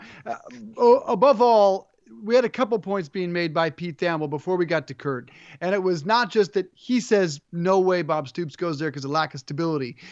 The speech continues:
But he also said the top-tier candidates that Florida State would be after would not consider this job because of that lack of stability. So he didn't just say, "No Stoops." He said no to those top three or four names,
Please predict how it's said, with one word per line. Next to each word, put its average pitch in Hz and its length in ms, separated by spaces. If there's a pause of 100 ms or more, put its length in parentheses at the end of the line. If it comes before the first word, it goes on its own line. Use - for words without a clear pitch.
(120)
But 180 140
he 262 160
also 233 340
said 180 260
the 160 100
top-tier 190 760
candidates 170 800 (260)
that 185 160
Florida 196 540
State 170 380
would 165 220
be 156 200
after 143 560 (320)
would 180 200
not 190 400
consider 170 380
this 151 220
job 151 480 (320)
because 208 420
of 196 80
that 165 240
lack 156 320
of 143 100
stability. 135 460
So 139 200
he 262 140
didn't 277 260
just 151 240
say, 160 160 (120)
"No 175 240
Stoops." - 580 (220)
He 240 160
said 220 300
no 196 240
to 190 40
those 180 220
top 185 380
three 196 240
or 175 100
four 180 320
names, 160 680